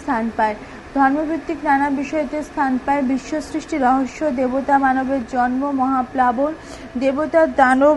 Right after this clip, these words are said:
মানবের দ্বন্দ্ব, জন্ম মৃত্যু, আত্মা, পুনর্জন্ম, অবতার, স্বর্গ নরক, পাপ পুণ্য, সমস্ত কিছুই হলো এই বিষয়। চার, কালোপঞ্জি। ইতিহাসের অন্যতম বৈশিষ্ট্য হচ্ছে কালোপঞ্জি। এতে বর্তমান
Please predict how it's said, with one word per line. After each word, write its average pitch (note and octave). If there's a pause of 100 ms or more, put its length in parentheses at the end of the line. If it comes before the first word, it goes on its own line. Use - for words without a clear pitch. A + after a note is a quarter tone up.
মানবের C4
দ্বন্দ্ব, B3+
জন্ম C4+
মৃত্যু, C#4+
আত্মা, C4+
পুনর্জন্ম, C4 (360)
অবতার, A#3+
স্বর্গ B3+
নরক, C#4+
পাপ C4 (100)
পুণ্য, C#4 (100)
সমস্ত C#4
কিছুই D4
হলো C#4+
এই C#4
বিষয়। A#3+ (420)
চার, C#4+
কালোপঞ্জি। C4+ (300)
ইতিহাসের D#4
অন্যতম D4+
বৈশিষ্ট্য C#4+
হচ্ছে D4+
কালোপঞ্জি। C#4
এতে D4+
বর্তমান C#4